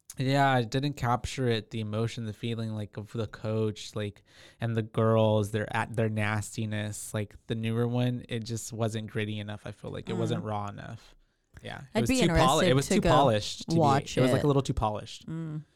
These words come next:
Speaker 1: Um, but there are some scenes, like, in that, the newer one, like, the ending scene for Chris.
Speaker 2: Yeah.
Speaker 1: It's a lot more satisfying.
Speaker 2: Oh.
Speaker 1: 'Cause she, like,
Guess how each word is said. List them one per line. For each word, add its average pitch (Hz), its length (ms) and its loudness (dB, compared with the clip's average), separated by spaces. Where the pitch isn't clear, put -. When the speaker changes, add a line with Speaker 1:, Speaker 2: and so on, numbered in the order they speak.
Speaker 1:
Um, 120 280 2
but - 140 -2
there 147 100 4
are 156 180 4
some 151 140 -2
scenes, 135 240 0
like, 117 140 -2
in 113 160 -6
that, 113 280 0
the 117 100 -2
newer 117 280 -2
one, 107 400 -6
like, 123 200 -2
the - 180 -6
ending 120 260 -2
scene 139 300 -4
for 120 180 -8
Chris. - 540 -2
Speaker 2:
Yeah. 175 300 2
Speaker 1:
It's 120 160 0
a 127 60 0
lot 113 200 0
more 110 100 -6
satisfying. 107 800 -8
Speaker 2:
Oh. 175 420 2
Speaker 1:
'Cause 175 220 4
she, 127 220 4
like, 110 400 -2